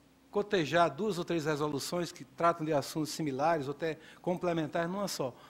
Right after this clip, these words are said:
O que não impede, né, Napoleão, que no futuro a gente observe essa, essa situação também com relação a esses dois normativos. Até no caráter pedagógico, de você elaborar uma norma, concluir, põe ela disponível pra conhecimento e depois a outra,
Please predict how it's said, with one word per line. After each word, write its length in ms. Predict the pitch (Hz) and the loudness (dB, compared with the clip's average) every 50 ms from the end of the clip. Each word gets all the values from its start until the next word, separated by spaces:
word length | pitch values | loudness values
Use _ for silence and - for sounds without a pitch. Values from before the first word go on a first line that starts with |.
| - - | -16 -12
O 80 | 226 | -10
que 120 | - - 247 | -6 -2 0
não 100 | 262 262 | 0 0
impede, 380 | 247 254 - 208 226 233 190 | 0 0 -2 -2 -2 -2 -4
né, 120 | 180 202 233 | -6 -4 -4
Napoleão, 440 | 233 202 143 - 165 156 160 165 - | -4 -4 -4 -4 -4 -2 -2 -4 -4
que 80 | - | -4
no 100 | 190 180 | -6 -6
futuro 560 | - - 180 - - 208 247 247 196 151 - - - - - - - - | -4 -4 -6 -4 -2 0 0 2 0 -2 -4 -8 -20 -20 -20 -20 -20 -16
a 60 | - | -8
gente 100 | 139 - | -2 0
observe 540 | 196 185 180 - - - 190 185 190 180 175 | 0 0 0 -2 0 4 6 6 6 6 4
essa, 180 | 160 - 196 185 - | 2 0 0 -2 -2
essa 220 | 160 151 - 165 | -2 -4 -4 -4
situação 320 | - - 180 147 - 190 | -6 -4 -4 -4 -4 -4
também 560 | 180 - 247 233 185 156 175 202 214 220 226 - - - | -2 0 0 0 2 2 0 0 0 -2 -6 -10 -14 -16
com 120 | - - | -8 -4
relação 340 | 151 170 175 170 151 - 185 | -2 -2 -2 -2 -4 -8 -10
a 20 | 170 | -12
esses 120 | 175 175 | -10 -8
dois 140 | 165 175 175 | -6 -6 -4
normativos. 640 | 185 185 185 190 165 - - 131 117 110 113 - - - - - - - - | -4 -2 -2 -2 -4 -4 -6 -6 -6 -8 -10 -18 -20 -20 -20 -20 -14 -4 -2
Até 240 | 185 185 - 233 240 | 0 2 4 4 4
no 80 | 254 | 4
caráter 320 | 240 240 226 220 214 202 170 | 4 4 4 4 4 0 -4
pedagógico, 760 | - - 208 196 170 151 127 123 156 185 196 190 160 - - | -2 0 0 2 2 0 0 2 4 4 4 4 2 -2 -8
de 40 | 151 | -10
você 360 | 151 147 - - 175 165 143 - - - - - - - - | -10 -8 -8 -8 -8 -8 -10 -10 -16 -20 -20 -20 -18 -12 -6
elaborar 520 | 151 165 180 185 165 170 165 175 190 185 | -2 2 2 2 4 4 2 4 2 2
uma 100 | 170 151 | 2 0
norma, 400 | 147 156 175 185 175 151 156 151 | 0 2 2 2 2 0 -2 -6
concluir, 540 | - 170 165 156 - 160 151 160 180 180 156 | -6 -6 -6 -6 -6 -6 -4 -2 -2 -2 -2
põe 360 | - - - 185 196 175 165 | -2 -2 -2 0 0 0 0
ela 280 | 165 170 170 165 160 156 | 2 2 2 2 0 -2
disponível 600 | 156 - 123 - - - 160 139 147 160 160 - | -4 -6 -12 -12 -8 -6 -4 -2 -2 -4 -4 -4
pra 100 | - 156 143 | -4 -6 -6
conhecimento 580 | - 156 151 - - - 156 165 170 165 - | -4 -4 -6 -6 -6 -4 -4 -2 -2 -4 -6
e 20 | 147 | -8
depois 280 | 143 139 - 156 139 | -10 -8 -8 -8 -6
a 80 | 143 135 | -6 -4
outra, 360 | 147 180 202 196 - 156 131 | -4 -4 -4 -6 -6 -10 -14